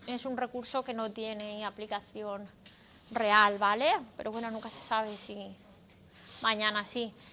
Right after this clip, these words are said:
Es un recurso extraordinario, devolutivo, que procede contra sentencias dictadas por los tribunales de superiores de justicia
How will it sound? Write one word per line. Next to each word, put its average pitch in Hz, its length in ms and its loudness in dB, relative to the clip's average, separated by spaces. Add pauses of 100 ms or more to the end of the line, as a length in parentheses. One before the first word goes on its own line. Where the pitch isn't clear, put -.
(120)
Es 240 120 -4
un 285 100 2
recurso 269 380 4
extraordinario, 262 800 10
devolutivo, 269 600 4
que 294 100 4
procede 233 400 0
contra 269 260 4
sentencias 254 480 0
dictadas 247 460 8
por 220 140 2
los 208 120 0
tribunales 226 480 2
de 240 60 -4
superiores 247 420 2
de 247 80 2
justicia 294 720 4